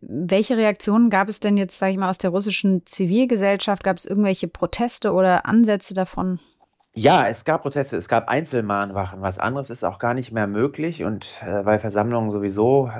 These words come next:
Speaker 2: immer sofort aufgelöst werden, Einzelmahnwachen ist das Einzige, was geht. Aber es waren dann jeweils eben so Leute, die stellen sich dann hin mit so einem Papier in der Hand, äh, „Nein zum Krieg“ oder so. Die werden dann aber ziemlich
Speaker 1: Hm.
Speaker 2: schnell von der Polizei eingesackt.
Speaker 1: Hm. Auf jeden Fall mutige Aktionen, weil was droht Menschen, die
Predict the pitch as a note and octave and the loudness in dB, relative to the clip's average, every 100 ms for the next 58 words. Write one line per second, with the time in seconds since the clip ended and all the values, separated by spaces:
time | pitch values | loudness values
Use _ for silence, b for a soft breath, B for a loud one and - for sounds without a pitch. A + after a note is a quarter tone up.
0 | - A2+ A2 G#2 - A2+ - A#2+ - A2+ | -6 -2 -2 -4 -2 0 2 0 2 0
1 | A#2 A#2 A2 G#2+ A#2+ A#2+ A#2 - B2 D3 | 0 -2 2 4 4 0 -6 0 0 2
2 | A#2 G#2+ G2+ G2+ G#2 G#2 G#2 - G2+ - | 0 0 0 2 0 0 -8 -8 -8 -2
3 | F#2+ B2+ A#2 G#2+ G#2+ - B2 - F#2+ - | -2 -2 -2 -2 -4 -4 -2 -2 -2 2
4 | G#2 A2+ G#2 G2+ F2 A2 A#2 A#2 G#2 G2+ | 2 2 0 -2 0 4 4 2 -2 -2
5 | G2 G2+ G#2 G#2 G2 - A2 G#2+ F#2+ G#2+ | 2 4 2 -4 -6 0 0 0 -4 -4
6 | B2+ - F#2+ - - A#2+ A2+ A2 G#2 G#2+ | -6 -8 -8 -10 0 2 4 4 4 2
7 | A2 G#2+ - E2+ G2 G2 G#2 G#2+ G2 F2+ | -2 -4 0 2 2 2 0 -2 -8 -6
8 | A2 C3 G2+ B2 B2 C3 C#3 C#3 B B | -6 -2 0 0 0 -2 -2 -6 B B
9 | B B G#2+ G#2 A2 A2 E2 G#2 F#2+ G#2+ | B B 0 4 4 2 0 -2 -4 -8
10 | A2+ G#3 G2+ F#2+ G2 G#2 G2 - G2 G2 | -2 4 4 4 0 -6 -8 -6 -8 -2
11 | F2+ - F#2 G#2 G2 G2 G2+ - - F#3 | 0 0 -2 -2 -2 -2 -2 -6 -2 2
12 | F3 F3 - - F3 G3+ G3 G3 G3+ A3 | 2 -2 -6 -4 2 2 4 6 6 6
13 | G3+ F3 F3 - A3+ F#3+ F3 E3 E3 E3+ | 4 2 2 2 4 6 4 4 2 2
14 | D#3+ E3+ - F#3 A3 A3+ - F#3 F#3 F3 | 0 -2 -4 4 4 4 -2 0 2 2
15 | F#3 F3 E3+ E3 | 0 0 0 0